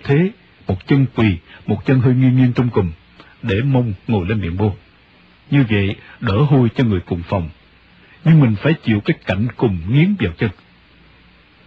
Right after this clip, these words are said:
Mỗi lần ngồi khó khăn như vậy, thường phải từ hai mươi đến ba mươi phút. Nhiều khi ê cả chân, ê cả đít, mỏi cả người. Tuy vậy, lúc sửa chỉ còn có một cách duy nhất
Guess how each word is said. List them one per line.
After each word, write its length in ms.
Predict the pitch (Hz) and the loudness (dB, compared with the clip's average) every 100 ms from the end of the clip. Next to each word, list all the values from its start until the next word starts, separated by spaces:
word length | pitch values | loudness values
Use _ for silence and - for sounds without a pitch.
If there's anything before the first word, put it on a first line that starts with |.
| _ _ - | _ _ -2
Mỗi 180 | 120 | 2
lần 180 | 160 110 | 2 2
ngồi 240 | 104 95 87 | 0 -2 -2
khó 200 | - 147 | -2 0
khăn 200 | 127 127 | 0 0
như 80 | 113 | -2
vậy, 240 | 90 80 - _ _ _ - | -4 -8 -12 _ _ _ 0
thường 180 | 147 110 | 0 2
phải 140 | 151 - | -2 -2
từ 200 | 120 90 80 | -4 -4 -6
hai 220 | 117 120 | -4 -2
mươi 280 | 120 120 113 | 0 0 0
đến 120 | 131 | -2
ba 120 | 120 | -2
mươi 140 | 110 98 | -2 -2
phút. 200 | 160 156 _ _ _ - - - | -4 -6 _ _ _ -20 -20 -2
Nhiều 160 | 147 113 | 0 0
khi 180 | - 165 - | 0 -2 -2
ê 220 | 165 156 - | 2 2 2
cả 140 | 104 - | -4 -2
chân, 240 | 143 120 127 _ | -2 -2 -4 _
ê 160 | 165 139 | 0 0
cả 120 | 95 131 | -2 -4
đít, 80 | - _ _ | -8 _ _
mỏi 200 | 98 95 - | -4 -4 -4
cả 100 | 113 | -4
người. 180 | 123 85 - _ _ _ _ _ _ - _ | -4 -6 -14 _ _ _ _ _ _ -20 _
Tuy 120 | - 156 | 0 2
vậy, 320 | 113 104 117 - | 2 0 -2 0
lúc 200 | 165 202 - | 0 0 0
sửa 260 | 110 120 180 - - | 0 0 0 -6 -2
chỉ 100 | 170 | 0
còn 140 | 127 | 0
có 80 | 104 | 0
một 120 | 127 90 | -2 -2
cách 120 | 170 - | -6 0
duy 120 | 135 | 0
nhất 200 | 123 185 | 2 0